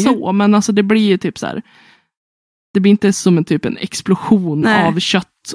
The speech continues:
Speaker 2: och
Speaker 1: Nej.
Speaker 2: slamser, utan det är typ så här, kroppen bara raseras isär.
Speaker 1: Okej.
Speaker 2: Och så får de ta typ en sopsäck och bara karva in alla delar.
Speaker 1: Oj, shit. Mm.
Speaker 2: <laughs> Ja, nej, men jag, jag, eh,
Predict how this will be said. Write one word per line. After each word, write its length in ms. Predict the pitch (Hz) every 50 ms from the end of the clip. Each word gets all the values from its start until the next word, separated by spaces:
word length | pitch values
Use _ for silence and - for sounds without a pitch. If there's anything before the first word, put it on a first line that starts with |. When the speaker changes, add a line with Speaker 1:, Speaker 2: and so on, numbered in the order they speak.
| - -
Speaker 2:
och 80 | - 170
Speaker 1:
Nej. 80 | 147
Speaker 2:
slamser, 540 | - - - - 170 185 - - 202 160 127 -
utan 340 | - 208 208 - 180 180
det 80 | 175 170
är 60 | 170
typ 180 | - 180 165 -
så 60 | -
här, 140 | 160 151 151 - 202 - _ _ - - _ _ - -
kroppen 400 | - 220 190 190 - - 156 170
bara 120 | 165 165 165
raseras 440 | 170 175 - - 170 151 160 - -
isär. 420 | 180 - - 185 110 - - 214 - - _
Speaker 1:
Okej. 460 | 220 226 208 254 277 - - - - - -
Speaker 2:
Och 140 | - 202 196
så 120 | - 175 - - _ _ - 220 233 - - - - - - 202 208 196
får 200 | - - 190 175
de 100 | 165 175
ta 160 | - 190 180
typ 140 | - 185 185
en 60 | 190
sopsäck 580 | - - 196 180 175 - - - 190 - - -
och 60 | 170
bara 300 | 175 156 151 151 160 180 - _ _ -
karva 360 | - 196 175 165 160 160 151
in 360 | - - 180 175 170 175 190 - _ _ _ _
alla 160 | - 143 151 165
delar. 540 | 170 180 185 170 165 170 165 165 170 202 233
Speaker 1:
Oj, 220 | 226 220 220 220 220
shit. 280 | - 247 240 _ - _ _ _ _ _ _ _ _ _ _ _ 247
Mm. 220 | 247 240 254 262 - _ _ _ _ -
Speaker 2:
<laughs> 720 | 220 214 185 - - - - 240 - - _ 240 240 240 - - - _ _ _ _ _ - - - - 359 302 226 - _
Ja, 220 | - 202 190 180
nej, 160 | 185 208 214 214
men 120 | 226 233
jag, 180 | 240 226 208 214
jag, 420 | 220 220 214 214 208 208 202 208
eh, 680 | 208 202 196 196 190 190 190 185 185 185 185 185 180